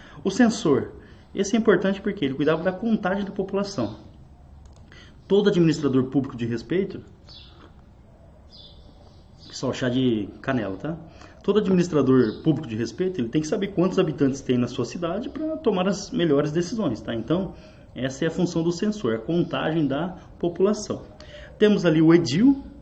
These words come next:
olha só essa palavra, pessoal. O edil, ou edis, edificações, é o cara responsável por cuidar da cidade em si,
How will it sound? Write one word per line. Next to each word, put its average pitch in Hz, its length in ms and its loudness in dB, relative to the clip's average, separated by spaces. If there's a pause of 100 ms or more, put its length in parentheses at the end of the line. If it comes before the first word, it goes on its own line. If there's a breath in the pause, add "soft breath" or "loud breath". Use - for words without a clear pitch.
(180)
olha 196 140 -2
só 180 140 -2
essa 156 140 0
palavra, 117 280 0
pessoal. 98 400 -10 (280 loud breath)
O - 80 -2
edil, 147 560 2 (220)
ou 131 220 4
edis, 104 600 -2 (380)
edificações, 135 1040 -2 (340 loud breath)
é 147 80 0
o 156 60 2
cara 170 180 4
responsável 160 520 0
por 170 180 -2
cuidar 151 280 -2
da 156 120 -2
cidade 143 480 2
em 170 40 0
si, - 300 -6